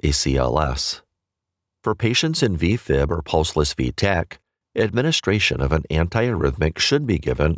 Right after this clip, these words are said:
approximately two minutes or five C P R cycles after our first dose of epinephrine. The person running the code has two choices, amiodarone or lidocaine.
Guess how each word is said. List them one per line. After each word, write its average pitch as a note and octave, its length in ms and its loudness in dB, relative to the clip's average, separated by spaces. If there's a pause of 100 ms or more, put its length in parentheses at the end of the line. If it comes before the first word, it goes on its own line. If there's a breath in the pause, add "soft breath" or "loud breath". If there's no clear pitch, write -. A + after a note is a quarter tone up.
approximately F2 680 0
two A#2 300 2
minutes D2 480 -2 (200)
or D#2 240 2
five D#2 400 -2
C - 160 0
P C2+ 180 -4
R F2+ 200 2
cycles - 580 -2 (140)
after B2+ 400 2
our G#2 120 2
first C3 540 -2
dose D#2 320 0
of E2+ 80 2
epinephrine. C2+ 760 -2 (760)
The A2+ 100 2
person D#3+ 400 2
running F#2 300 2
the C#2+ 100 0
code C2+ 380 0
has D#2+ 320 0
two F#2+ 260 2
choices, - 680 0 (300)
amiodarone D#2 880 0 (100)
or G#2+ 200 2
lidocaine. D2 800 0